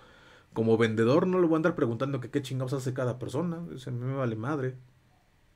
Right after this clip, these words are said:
Y que van de regreso con la señora. Y así como que la señora montada en su macho. Y a, a mí que me lo compruebes, papá. Yo no tengo nada que andar haciendo. Ni siquiera tengo cosas acá.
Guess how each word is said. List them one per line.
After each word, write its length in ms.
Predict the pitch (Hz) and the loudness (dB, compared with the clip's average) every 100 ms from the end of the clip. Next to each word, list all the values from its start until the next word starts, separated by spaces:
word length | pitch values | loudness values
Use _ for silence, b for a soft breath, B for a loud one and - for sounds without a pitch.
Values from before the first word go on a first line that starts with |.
| _ _ _ _ _ _ _ _ b b b b b _ | _ _ _ _ _ _ _ _ b b b b b _
Y 160 | 127 107 | -4 -2
que 160 | - | 0
van 180 | 104 101 | 0 0
de 80 | 120 | 0
regreso 440 | 127 113 117 135 | 0 0 0 -4
con 120 | 127 107 | -6 -6
la 60 | |
señora. 460 | 98 104 107 117 117 _ _ _ _ _ - | -6 -6 -4 -6 -10 _ _ _ _ _ -12
Y 60 | |
así 180 | 120 - | -8 -8
como 240 | 127 120 107 | -6 -4 0
que 60 | |
la 100 | 107 | 0
señora 300 | 104 113 143 | 0 2 2
montada 320 | 160 123 131 127 | 2 2 2 0
en 60 | |
su 80 | 127 | 0
macho. 260 | 120 123 123 | -2 0 2
Y 40 | |
a, 40 | 113 117 | 2 2
a 40 | 120 | 0
mí 120 | 190 | 2
que 80 | 226 | 4
me 100 | 190 | 6
lo 100 | 123 | 6
compruebes, 440 | 110 104 151 127 | 4 4 4 4
papá. 240 | - - 104 | 0 -6 0
Yo 120 | 160 | 0
no 80 | 214 | 0
tengo 240 | 202 160 | -2 -4
nada 220 | 127 113 | -4 -6
que 80 | 110 | -8
andar 180 | 101 98 | -4 -2
haciendo. 300 | 98 185 170 | -2 -2 0
Ni 100 | 120 | 0
siquiera 300 | 123 143 151 | 2 2 4
tengo 240 | 151 135 | 0 -2
cosas 320 | 127 127 - | -4 -8 -10
acá. 160 | 120 127 | -10 -12